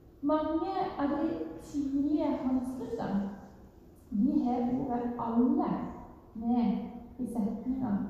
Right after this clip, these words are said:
om Guds frelsesplan. Og derfor kan vi oversette dette verset til å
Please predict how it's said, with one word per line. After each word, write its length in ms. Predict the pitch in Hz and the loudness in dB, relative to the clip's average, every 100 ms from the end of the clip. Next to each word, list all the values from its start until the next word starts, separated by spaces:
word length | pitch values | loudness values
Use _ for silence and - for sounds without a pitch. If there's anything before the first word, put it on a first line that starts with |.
| 220 | -4
om 200 | 226 233 | 0 2
Guds 280 | 233 - - | 0 -2 -6
frelsesplan. 640 | 233 233 233 - 202 - - - - - - - | -4 -2 -2 -4 -2 -4 -6 -12 -18 -20 -20 -8
Og 100 | - | 0
derfor 240 | 294 294 - - | 2 0 -2 -4
kan 100 | 330 320 | -4 -4
vi 240 | 294 302 | -2 -2
oversette 540 | 240 247 294 294 285 220 | 0 2 2 0 0 0
dette 240 | 202 269 | 0 0
verset 480 | 269 - 277 247 233 | -2 -2 -4 -4 -2
til 960 | 240 240 240 240 - - - - - | 0 0 0 -2 -8 -14 -16 -18 -12
å 40 | - | -8